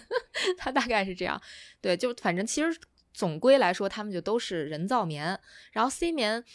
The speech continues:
嗯，C 棉据说现在应用不是特别广泛，只有始祖鸟的这个，还有一些顶尖的这个品牌会使用到。嗯，所以其实咱们平时买到的，不管是 T 棉还是 P 棉，其实总体来讲区别没有特别大了。就只，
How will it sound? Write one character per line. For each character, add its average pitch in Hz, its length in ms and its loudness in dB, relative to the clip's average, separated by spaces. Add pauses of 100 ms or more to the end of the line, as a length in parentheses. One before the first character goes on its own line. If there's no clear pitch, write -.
(200)
嗯， 165 380 -2
C 339 160 -2
棉 302 220 0
据 302 180 2
说 302 260 6
现 294 200 0
在 208 360 2
应 - 280 -6
用 220 200 -2
不 175 140 -4
是 196 120 -6
特 196 80 -8
别 180 120 -2
广 175 220 -6
泛， 160 340 -6
只 165 120 -6
有 175 200 0
始 - 280 -6
祖 190 120 -4
鸟 202 200 0
的 107 140 -6
这 160 200 -4
个， - 480 -8
还 185 120 -4
有 175 60 0
一 185 40 -4
些 196 100 -4
顶 165 220 -8
尖 180 180 -2
的 202 80 -2
这 170 80 -4
个 165 80 -6
品 - 200 -14
牌 185 200 -10
会 151 180 -8
使 - 220 -10
用 - 220 -10
到。 - 180 -4 (380)
嗯， 123 500 -8 (420)
所 202 160 -4
以 170 160 2
其 - 240 -8
实 202 60 -2
咱 185 160 0
们 190 60 -4
平 185 200 -6
时 202 160 -6
买 196 160 -4
到 180 140 0
的， 180 80 0
不 190 100 -6
管 175 180 -2
是 175 140 -6
T 185 240 -6
棉 156 200 -4
还 170 80 -6
是 175 80 -6
P - 180 -10
棉， 160 260 -8
其 190 160 -8
实 214 120 -6
总 220 240 -6
体 311 80 -2
来 - 120 -2
讲 180 180 -6
区 233 180 -10
别 226 120 -2
没 202 140 -4
有 208 320 -4
特 - 160 -4
别 - 160 -10
大 - 80 -4
了。 - 140 -8 (260)
就 240 140 -2
只， 208 260 -8